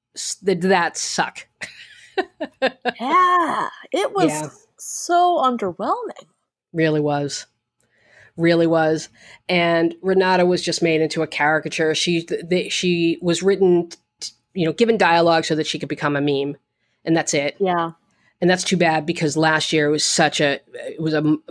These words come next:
Speaker 1: more multifaceted character, because you really felt for her. She was this, like, r-, just incredibly abrasive, aggressive, take no prisoners person.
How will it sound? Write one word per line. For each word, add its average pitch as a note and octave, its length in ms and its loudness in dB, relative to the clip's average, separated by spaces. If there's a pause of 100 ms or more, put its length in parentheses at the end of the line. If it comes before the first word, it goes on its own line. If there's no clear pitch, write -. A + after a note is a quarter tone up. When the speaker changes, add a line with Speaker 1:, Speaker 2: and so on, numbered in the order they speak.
(200)
Speaker 1:
more D#3 220 2
multifaceted D3+ 840 0
character, F3+ 640 2
because D3+ 220 -4
you D3 60 0
really D#3 200 2
felt D3+ 280 0
for D#3+ 80 4
her. D#3 300 2 (300)
She - 160 0
was D#3+ 160 0
this, - 320 -2 (1080)
like, D#3 340 -2 (300)
r-, D3+ 200 -6 (800)
just - 320 -6
incredibly E3 1000 0 (400)
abrasive, D#3 920 0 (100)
aggressive, E3 1000 0 (760)
take F#3 240 0
no F3+ 100 4
prisoners E3+ 800 2 (100)
person. F3+ 560 -2